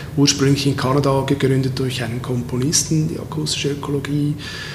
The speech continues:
hat sich dann eben auch vor allem im englischen sprachigen, englischsprachigen Raum etabliert. Also England, U S A, Australien gibt's eine große Community. Und das ist einfach halt in Deutschland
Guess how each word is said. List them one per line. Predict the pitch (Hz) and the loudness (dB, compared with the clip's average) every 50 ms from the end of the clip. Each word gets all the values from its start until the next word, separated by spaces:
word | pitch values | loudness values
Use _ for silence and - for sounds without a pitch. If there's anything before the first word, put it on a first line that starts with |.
| - - - - - | -12 -12 -14 -8 -2
hat | - 139 139 | 0 0 2
sich | - - | 2 2
dann | - 139 | 4 4
eben | 143 143 143 139 135 | 6 6 6 4 4
auch | 127 131 131 131 147 147 - - | 2 2 0 0 -2 -4 -6 -6
vor | - - 135 | -4 -2 0
allem | 127 139 147 147 | 2 4 4 4
im | 156 | 4
englischen | 170 139 139 147 147 143 139 - 151 139 139 135 | 2 2 2 2 2 2 2 2 2 2 2 0
sprachigen, | - - - 147 135 127 135 127 135 135 151 139 | -2 -2 -2 -2 -2 -2 -4 -6 -4 -4 -4 0
englischsprachigen | 143 143 147 147 151 147 147 - - 139 135 131 135 123 127 127 | 2 2 4 4 6 4 4 4 2 0 0 0 0 0 2 2
Raum | 127 123 123 135 139 139 | 2 2 2 2 2 2
etabliert. | 135 131 - 131 127 127 127 123 123 120 120 123 | 2 0 0 -2 0 0 0 0 0 0 0 -2
Also | 123 120 - 127 127 | 0 0 0 0 0
England, | 127 127 131 131 135 127 127 123 123 131 127 - - 131 127 127 | 0 0 0 0 0 0 0 2 0 0 0 0 0 0 0 0
U | 127 | 2
S | 127 - - | 2 2 2
A, | 127 120 120 120 120 123 123 123 123 127 123 117 113 | 2 0 -2 0 -2 -2 -2 -2 -2 -2 -4 -4 -2
Australien | 117 - - - 123 120 123 131 139 131 135 | -2 -4 -2 -2 -2 -2 0 -2 -2 -2 -2
gibt's | 135 131 131 - - | -4 -4 -4 -4 -2
eine | 135 127 127 | -2 -2 -2
große | 127 127 135 - - - | -2 -2 -2 -2 -2 -4
Community. | - - 127 127 127 123 127 127 - - - 120 123 120 - - - - - - - - - - - - | -4 -4 -2 0 0 0 -2 -4 -4 -4 -4 -4 -4 -4 -4 -8 -8 -8 -8 -8 -8 -10 -10 -10 -8 -6
Und | 123 120 - | -4 -2 0
das | 135 - | 2 2
ist | 160 143 - | 2 0 0
einfach | 143 139 139 143 147 143 131 | -2 -2 -2 -2 -2 -4 -4
halt | 131 139 139 139 139 | -4 -4 -4 -4 -4
in | 151 143 | -6 -2
Deutschland | 135 143 147 151 - - 160 151 151 147 - | 2 2 4 4 4 4 6 6 6 4 2